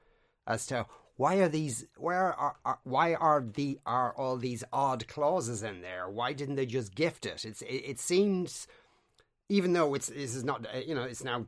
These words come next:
passed over to a company that's not in direct control of the Vatican, it's, there seems to be a bit of mealy-mouthedness going on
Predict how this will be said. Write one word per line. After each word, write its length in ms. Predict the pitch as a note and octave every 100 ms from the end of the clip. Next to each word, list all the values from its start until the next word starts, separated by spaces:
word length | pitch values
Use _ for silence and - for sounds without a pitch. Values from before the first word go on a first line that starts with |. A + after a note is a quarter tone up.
| -
passed 300 | C#3+ A#2+ C#3
over 120 | A2
to 100 | A#2+
a 80 | G#2+
company 260 | C#3 G#2+ G2+
that's 140 | F2+
not 100 | A2+
in 60 | G#2+
direct 280 | G#2+ F#3
control 300 | - B2+ C#3
of 80 | A#2+
the 80 | A2+
Vatican, 400 | A#2+ A2 A#2 B2
it's, 220 | B2 -
there 180 | - D3
seems 280 | - G#3 A#3
to 60 |
be 100 | A#3
a 60 | F3+
bit 160 | D3 D3
of 100 | C3
mealy-mouthedness 1200 | C#3 E3 D3+ C#3 C3 C3+ D#3 C3 A2+ A2+ G2 -
going 220 | G#2 G2
on 300 | G2 E2+